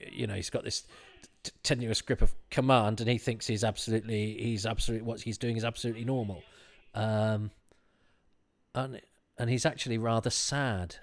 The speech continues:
and it's such a, it's such a great, it's one of the great performances in, in Doctor Who, and I think it's certainly the, the most convincing, you know, unstable base commander, of which there have been many. Uh,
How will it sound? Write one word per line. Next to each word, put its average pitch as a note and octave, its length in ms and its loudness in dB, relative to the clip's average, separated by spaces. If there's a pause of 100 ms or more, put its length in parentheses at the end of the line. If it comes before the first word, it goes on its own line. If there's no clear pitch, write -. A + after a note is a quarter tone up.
and G#2+ 140 -4
it's - 120 -4
such - 320 -2
a, - 140 -8
it's - 140 -8
such - 280 -6
a G#2 40 -12
great, G2 180 -8 (160)
it's - 100 -18
one F3 100 6
of C#3 40 6
the B2+ 80 2
great B2+ 240 8
performances G2 600 -4
in, F2+ 240 -12
in F2+ 160 -8
Doctor - 300 -10
Who, F2 200 -6 (280)
and G#2+ 120 -2
I - 20 -2
think G2 220 -4
it's - 100 -6
certainly G2 420 2
the, F#2+ 220 -2 (240)
the A2+ 220 4
most G2 580 0 (680)
convincing, G2+ 840 0 (640)
you G2+ 160 -2
know, E2+ 180 -6 (1600)
unstable G#2 600 4
base G#2 300 4
commander, G2 680 2
of A#2+ 160 2
which C#3 240 6
there A#2+ 180 4
have A2+ 260 -2
been G#2+ 200 0
many. F#2+ 400 0 (380)
Uh, G#2 220 0